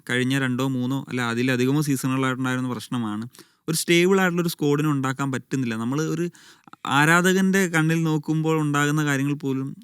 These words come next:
ഒരു സ്പോർട്ടിംഗ് എക്സ്പെർട്ട് അല്ലെങ്കിൽ ഫുട്ബോൾ എക്സ്പെർട്സിന് മനസ്സിലാകുന്നില്ല എന്ന് പറയുമ്പോൾ അതിലെന്തോ ഒരു പ്രശ്നമില്ലേ എന്ന് എപ്പോഴും തോന്നാറുണ്ട്. അപ്പോൾ അത് പരിഹരിച്ചാൽ മാത്രമേ ബ്ലാസ്റ്റേഴ്സിന് ഒരു രക്ഷ ഉണ്ടാവുകയുള്ളൂ. കാരണം ഒരു സ്റ്റേബിൾ, ഒരു കംപ്ലീറ്റ് സീസൺ കളിക്കേണ്ട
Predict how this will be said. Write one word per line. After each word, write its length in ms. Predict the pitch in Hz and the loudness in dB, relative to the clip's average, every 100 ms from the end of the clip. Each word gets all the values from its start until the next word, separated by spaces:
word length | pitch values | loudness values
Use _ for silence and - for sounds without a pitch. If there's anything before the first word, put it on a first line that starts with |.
| - - | -16 -10
ഒരു 160 | 135 135 | -8 -8
സ്പോർട്ടിംഗ് 560 | - 131 131 - 139 135 - | -8 -6 -6 -2 -4 -4 -8
എക്സ്പെർട്ട് 420 | 131 - - 131 | -12 -8 -4 -2
അല്ലെങ്കിൽ 240 | 127 123 131 | -2 -2 -4
ഫുട്ബോൾ 340 | 127 123 131 | -4 -2 -2
എക്സ്പെർട്സിന് 640 | 131 - 139 135 - 147 147 | -4 -8 -8 -6 -8 -6 -4
മനസ്സിലാകുന്നില്ല 680 | 131 127 151 151 151 147 147 | -4 -4 -4 -2 -2 -4 -4
എന്ന് 140 | 147 | -2
പറയുമ്പോൾ 360 | 147 143 139 143 - - - _ 156 | -4 -4 -4 -6 -8 -20 -20 _ -4
അതിലെന്തോ 460 | 185 175 175 185 190 190 | 0 0 2 2 2 2
ഒരു 120 | 190 | 0
പ്രശ്നമില്ലേ 520 | 175 - 170 156 156 | -4 -4 -2 0 0
എന്ന് 200 | 156 147 151 - | 0 -2 -6 -8
എപ്പോഴും 300 | 127 139 143 | -4 -2 0
തോന്നാറുണ്ട്. 520 | 123 117 123 110 101 - _ _ | -2 -2 -4 -6 -10 -14 _ _
അപ്പോൾ 220 | - 160 185 _ _ _ _ - | -8 -8 -10 _ _ _ _ -6
അത് 140 | 131 | -2
പരിഹരിച്ചാൽ 600 | 175 180 170 180 185 190 185 | 0 4 4 4 2 0 2
മാത്രമേ 560 | 160 147 - 175 180 202 - _ _ _ _ _ | 2 0 -2 -2 0 -2 -8 _ _ _ _ _
ബ്ലാസ്റ്റേഴ്സിന് 540 | 147 147 - 151 160 147 | -2 -2 -2 -4 -2 0
ഒരു 100 | 143 | 0
രക്ഷ 200 | 120 147 | -2 -4
ഉണ്ടാവുകയുള്ളൂ. 640 | 127 123 123 131 123 104 101 | -2 0 0 0 0 -2 -6
കാരണം 200 | 117 147 | -6 -6
ഒരു 80 | |
സ്റ്റേബിൾ, 300 | 156 147 147 143 - | -2 -2 -2 -4 -6
ഒരു 140 | 160 165 147 | -6 -4 -2
കംപ്ലീറ്റ് 480 | 147 156 170 170 | 0 4 2 2
സീസൺ 360 | 185 143 131 156 | 0 -2 -2 -2
കളിക്കേണ്ട 480 | 139 120 117 127 123 | -2 -4 -2 -2 -2